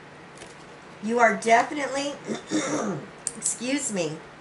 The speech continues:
you are definitely on the right path. You're definitely going in the right direction, and your angels and your guides and spirit want you to know this, okay? This is confirmation right here. Yoga.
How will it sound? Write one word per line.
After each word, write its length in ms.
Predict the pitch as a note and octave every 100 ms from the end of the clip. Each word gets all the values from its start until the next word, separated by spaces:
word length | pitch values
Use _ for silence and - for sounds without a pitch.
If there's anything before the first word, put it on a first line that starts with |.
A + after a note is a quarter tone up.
| - - -
you 100 | G#3+
are 80 | G3
definitely 500 | A#3 B3 A#3+ G#3+ G#3+
on 120 | G3
the 100 | F3
right 260 | F3+ E3+
path. 340 | - G3+ G#3+ - - - - - - - F3+
You're 140 | F3+
definitely 520 | F#3 B3 - F#3 G#3+
going 240 | G3+ G3+ G3
in 80 |
the 80 | F3+
right 200 | F3+ F3+
direction, 560 | F#3+ F#3 E3 - - -
and 140 | F3
your 120 | G3+ -
angels 380 | G#3 G#3 G#3+
and 100 | G3
your 100 | F#3+
guides 400 | F#3+ F3+ F3+ G3
and 120 | F#3 F#3
spirit 340 | - G3 D3
want 240 | F3+ F#3
you 60 | G3+
to 80 | E3+
know 260 | E3+ F3 F3
this, 340 | D#3+ D3 -
okay? 340 | G#3 G3 F#3+
This 180 | G3 F#3+
is 80 | - -
confirmation 720 | G#3+ G#3 F#3+ F#3 F#3+ G3 F3
right 200 | E3 E3
here. 300 | D#3+ D#3 - - - - - - - - - - - - - - - - - - - - F#3
Yoga. 720 | F3+ F#3+ B3+ C#4 G#3+ D3+ -